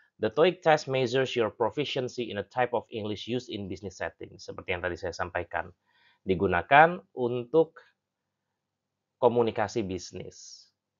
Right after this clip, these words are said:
The test does not evaluate your knowledge of the English language. Jadi bukan mengetes pemahaman bahasa Inggris. Maksudnya apa? Tahu nih grammar, eh, tenses, eh, yang apa, paham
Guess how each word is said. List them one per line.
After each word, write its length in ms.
The 80
test 320
does 180
not 220
evaluate 400
your 160
knowledge 400
of 180
the 220
English 420
language. 640
Jadi 220
bukan 400
mengetes 1040
pemahaman 800
bahasa 640
Inggris. 640
Maksudnya 340
apa? 300
Tahu 340
nih 240
grammar, 560
eh, 340
tenses, 720
eh, 320
yang 320
apa, 320
paham 560